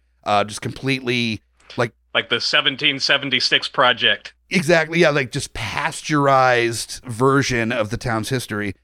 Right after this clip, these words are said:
Speaker 1: and they're banging heads. Uh, the lead in Birdman, Michael Keaton, I
Speaker 2: Nice.
Speaker 1: think would be brilliant in that role, is just, like, angry and not, like, necessarily overtly racist so much as, like,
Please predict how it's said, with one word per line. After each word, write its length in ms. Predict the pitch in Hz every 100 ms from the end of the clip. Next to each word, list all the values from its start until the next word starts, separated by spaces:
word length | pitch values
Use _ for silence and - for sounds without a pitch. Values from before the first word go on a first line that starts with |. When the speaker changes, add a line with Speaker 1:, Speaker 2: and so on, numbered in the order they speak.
| _ -
Speaker 1:
and 140 | 127
they're 220 | 131 120 - _
banging 400 | 104 123 131 113
heads. 400 | 110 131 110 107 _ _ _ _ -
Uh, 200 | 123 123
the 460 | 113 135 131 131 131 _ _ _ _ _ _ 135
lead 320 | 143 156 160
in 300 | 151 139 135
Birdman, 520 | 120 180 123 110 120 - -
Michael 300 | 135 147 117
Keaton, 480 | - 160 - 101 98 _ _ _ _ _ _ 117
I 60 |
Speaker 2:
Nice. 280 | 131 - -
Speaker 1:
think 220 | 156 143
would 160 | 139 113
be 300 | 127 123 - -
brilliant 500 | 131 147 143 98 -
in 120 | 107
that 200 | 101 101
role, 200 | 113 104
is 80 | 98
just, 240 | 123 -
like, 200 | 110 92 _ _ _ _ 110
angry 540 | 139 143 123 131 131
and 100 | 139
not, 240 | 214 214 170
like, 200 | 143 127
necessarily 600 | 151 - 147 156 143 139
overtly 520 | 123 110 135 120 107
racist 400 | 110 139 131 113
so 180 | - 113
much 220 | 107 120
as, 120 | 110
like, 240 | 110 -